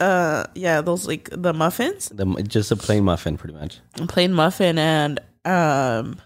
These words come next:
Speaker 1: I put some frosting and sprinkles.
Speaker 2: Mm-hmm.
Speaker 1: Uh,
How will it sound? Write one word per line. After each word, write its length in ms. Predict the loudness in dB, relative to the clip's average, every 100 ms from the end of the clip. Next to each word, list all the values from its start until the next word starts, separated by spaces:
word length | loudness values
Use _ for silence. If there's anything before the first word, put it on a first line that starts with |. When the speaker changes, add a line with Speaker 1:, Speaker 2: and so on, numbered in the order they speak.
| _ _ -2
Speaker 1:
I 200 | 0 0
put 260 | -2 -8
some 300 | -2 0 0
frosting 580 | -4 2 2 2 0 0
and 100 | 0
sprinkles. 720 | 0 -2 0 0 0 0 -6
Speaker 2:
Mm-hmm. 400 | -14 -16 -14 -14 -14 _ _ _ _ _ _ -2
Speaker 1:
Uh, 320 | 2 2 0